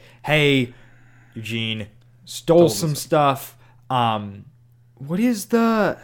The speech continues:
Speaker 1: how does this work? Do we see,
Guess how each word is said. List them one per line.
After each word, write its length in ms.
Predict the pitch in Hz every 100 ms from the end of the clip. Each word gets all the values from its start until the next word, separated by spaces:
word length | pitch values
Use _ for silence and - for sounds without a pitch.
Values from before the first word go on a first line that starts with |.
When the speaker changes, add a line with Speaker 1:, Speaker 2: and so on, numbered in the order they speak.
| - _ _ _ _ _
Speaker 1:
how 240 | - 175
does 180 | 220 240
this 220 | 220 -
work? 360 | 156 160 123 123
Do 80 | 135
we 160 | 143 180
see, 640 | - - 208 196 190 180